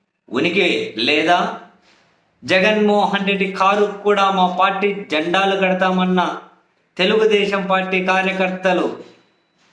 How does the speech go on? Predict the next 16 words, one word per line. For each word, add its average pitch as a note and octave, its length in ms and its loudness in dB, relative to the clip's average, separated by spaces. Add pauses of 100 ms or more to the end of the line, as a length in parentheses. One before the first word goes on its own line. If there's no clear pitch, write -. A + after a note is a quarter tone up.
(120)
లో E3+ 160 4
ఆ D#3 320 2
కాన్ఫిడెంట్కి F#3+ 720 -2
కారణం E3 540 -2
ఏంటి? F3+ 420 -4 (580)
దమ్ముంటే G#3 680 0
పులివెందుల్లో G3+ 800 -2 (260)
ఈసారి G3 460 0
జగన్ F#3+ 520 -4
పోటీ F#3 220 0
చేయాలి G3+ 720 0
అని F#3 340 -8 (720)
టీడీపీ A#3+ 500 2
నాయకులు G3+ 380 0
విసురుతున్న F#3 580 -2
ఛాలెంజ్ల్లో F3 1500 0